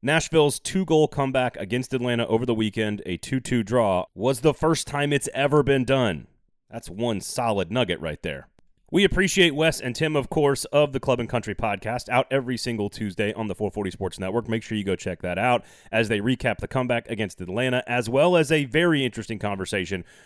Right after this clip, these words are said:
with lead commentator for Nashville S C, Tony Husband. So make sure you're subscribed, make sure you're rating, make sure you're reviewing, all that good stuff. Share the show. Club and Country, your Nashville S C podcast.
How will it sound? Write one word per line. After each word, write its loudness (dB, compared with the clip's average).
with -4
lead 0
commentator -2
for -10
Nashville -4
S -4
C, -4
Tony -6
Husband. -6
So -2
make 4
sure 2
you're 2
subscribed, 0
make 2
sure 0
you're 0
rating, -2
make -4
sure -6
you're 0
reviewing, 0
all 2
that 2
good -2
stuff. -4
Share -4
the -4
show. -2
Club 0
and -4
Country, -2
your 2
Nashville 0
S -2
C -8
podcast. -8